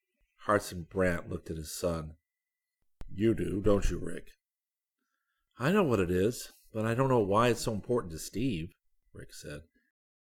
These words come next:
He had read a great deal about heavy water and studying elementary physics. It had many uses in physics experiments. "Let's see how much you know," Steve directed.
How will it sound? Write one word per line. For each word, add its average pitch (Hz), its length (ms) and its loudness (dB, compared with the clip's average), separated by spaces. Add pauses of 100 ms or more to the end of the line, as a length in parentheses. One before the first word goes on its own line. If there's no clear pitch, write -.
(600)
He 104 80 -2
had 95 120 4
read 107 180 4
a 98 40 4
great 98 300 2
deal 98 200 0
about 82 240 -4
heavy 92 260 2
water 85 460 -2
and 80 140 -8
studying 87 460 -6
elementary 85 540 -6
physics. 80 600 -8 (440)
It 85 80 -8
had 92 160 0
many 104 180 2
uses 87 500 -2
in 76 140 -12
physics 80 400 -8
experiments. 76 840 -4 (1200)
"Let's 196 240 0
see 180 160 8
how 135 160 6
much 120 260 2
you 107 80 0
know," 87 460 0 (440)
Steve - 300 -6
directed. 78 520 -6